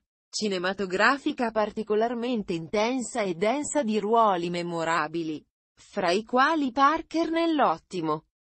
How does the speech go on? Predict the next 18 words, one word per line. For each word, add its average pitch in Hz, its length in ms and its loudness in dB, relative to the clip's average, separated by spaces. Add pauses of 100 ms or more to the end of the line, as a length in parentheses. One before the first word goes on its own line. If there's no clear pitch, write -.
continuavano 208 1000 0
a 294 120 2
chiamarlo 254 720 0
Trinità, 285 600 -2 (220)
millenovecentosettantuno, 269 1900 -2 (140)
di 190 280 -2
Enzo 254 420 2
Barboni 196 640 2
oppure 285 520 -4
Pierre, 165 720 -2 (280)
il 208 180 -2
maggiordomo 233 1000 2
rintronato, 285 960 -2 (200)
nei 233 340 2
due 233 300 0
superpiedi 269 840 0
quasi 320 440 0
piatti 196 640 -2